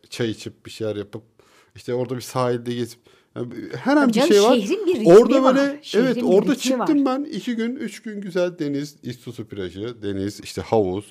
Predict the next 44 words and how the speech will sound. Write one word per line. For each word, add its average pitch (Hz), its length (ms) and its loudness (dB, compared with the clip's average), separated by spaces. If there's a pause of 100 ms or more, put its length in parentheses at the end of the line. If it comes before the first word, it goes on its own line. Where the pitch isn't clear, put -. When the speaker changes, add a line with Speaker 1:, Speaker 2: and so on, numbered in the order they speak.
Speaker 1:
otel 95 260 -8
havuzu 92 400 -10
vesaire. 92 520 -6
E, 240 80 -6
Speaker 2:
Ee? 180 180 -4
Speaker 1:
dördüncü 135 460 0
gün, 170 200 -4
e, 147 40 -8 (200)
ne 175 100 0
Speaker 2:
Ee? 247 40 4
Speaker 1:
yapacağız 165 540 2
başka? 233 480 -2
Speaker 2:
<laughs> - 40 -20 (640)
Speaker 1:
Ne 131 140 4
bir 160 60 2
Speaker 2:
Gene 180 100 4
Speaker 1:
tiyatro 170 360 8
Speaker 2:
Isusu. 165 160 12
Speaker 1:
var, 160 160 8
ne 147 120 8
bir 165 40 0
sinema 170 340 6
Speaker 2:
Gene 180 140 10
Speaker 1:
var. 180 200 10
Speaker 2:
Isusu 233 240 -6
plajı, 202 340 -4
gene 302 180 -2
Speaker 1:
Hani, 233 200 4
Speaker 2:
ev. 233 340 -2 (500)
Speaker 1:
evet, 175 180 6
Speaker 2:
Dördüncü 277 360 6
Speaker 1:
evet. 285 100 -6
Speaker 2:
gün 175 60 4
Speaker 1:
Ya 156 60 6
Speaker 2:
gene 147 100 6
Speaker 1:
yarım 254 180 6
Speaker 2:
Isusu 254 100 -4
Speaker 1:
saat, 247 220 6
Speaker 2:
plajı. 202 360 -4 (100)
<laughs> - 120 -10
Speaker 1:
kırk 214 240 -4
beş 226 200 0
dakika 220 240 0
ileride 196 560 4